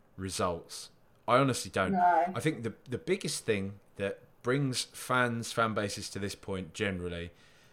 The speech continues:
Speaker 1: is just when the football's not fun. When it, when you're
Speaker 2: Mm.
Speaker 1: not enj-, and I, I can honestly say for, like, three or four years now, I've just not enjoyed watching Tottenham
Speaker 2: No.
Speaker 1: play. You know?
Speaker 2: It's
Speaker 1: The ac-,
Speaker 2: boring, isn't it?
Speaker 1: like, actually,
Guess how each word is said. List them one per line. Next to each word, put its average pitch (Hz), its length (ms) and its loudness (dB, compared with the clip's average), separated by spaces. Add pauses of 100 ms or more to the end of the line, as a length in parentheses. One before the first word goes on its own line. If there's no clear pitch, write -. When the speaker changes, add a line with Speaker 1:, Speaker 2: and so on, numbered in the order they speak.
(180)
Speaker 1:
is 110 120 -4
just 143 180 0
when 120 120 -2
the 107 60 -4
football's 92 520 -6
not 87 160 -6
fun. 82 340 -10 (220)
When 113 180 2
it, 117 180 -4
when 120 140 2
you're 220 160 6
Speaker 2:
Mm. 214 100 8
Speaker 1:
not 202 200 6 (300)
enj-, 110 300 -4
and 120 160 0
I, 123 260 0
I 131 160 2
can 135 180 -4
honestly 123 340 -2
say 90 320 -2 (280)
for, 101 300 -4 (420)
like, 131 240 -2
three 139 300 -2
or 123 60 0
four 113 240 -2
years 98 260 0
now, 82 300 -6 (340)
I've 101 220 -6
just - 200 -4
not 117 360 -4
enjoyed 110 380 2
watching 104 320 -6
Tottenham - 260 -2
Speaker 2:
No. 226 120 8
Speaker 1:
play. 220 300 10 (400)
You 101 80 -4
know? 117 120 6
Speaker 2:
It's - 260 0 (280)
Speaker 1:
The 220 120 10
ac-, 269 60 12
Speaker 2:
boring, 170 280 6
isn't 214 140 4
it? 190 80 10
Speaker 1:
like, 135 180 6 (100)
actually, 107 880 -2